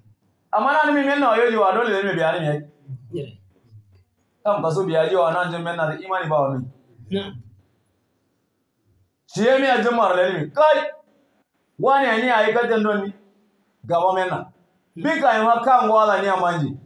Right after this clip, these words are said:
Speaker 1: <laughs> Na me don rumza ne bari lalimi.
Speaker 2: Na.
Speaker 1: Askari ga yana. Awa me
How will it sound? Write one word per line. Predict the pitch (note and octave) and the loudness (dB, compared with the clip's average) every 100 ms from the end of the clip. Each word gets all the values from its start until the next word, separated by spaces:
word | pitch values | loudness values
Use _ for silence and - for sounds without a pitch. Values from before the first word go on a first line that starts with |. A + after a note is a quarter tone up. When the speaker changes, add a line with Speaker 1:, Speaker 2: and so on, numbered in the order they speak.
| - | -6
Speaker 1:
<laughs> | A3+ B3 | -4 -2
Na | C4 | -2
me | B3+ | 0
don | C4 A3 | 0 0
rumza | A3 G#3+ F3 | 0 0 0
ne | F#3+ | 0
bari | F#3 | 0
lalimi. | F3+ E3+ D#3 D3 D#3+ D3+ A3+ A3 F#4 - - C#3+ | 0 -2 -4 -6 -10 -14 -12 -12 -12 -14 -12 -10
Speaker 2:
Na. | D#3+ E3+ - C3+ C3+ C#3 - - - - - G3+ F#3+ - | -8 -8 -10 -12 -12 -14 -18 -20 -20 -20 -16 -12 -12 -6
Speaker 1:
Askari | A#3 A3 A3+ G3+ | -2 0 2 2
ga | G3+ | 2
yana. | G3 E3 D#3 | 2 0 0
Awa | G#3+ | 2
me | B3 | 2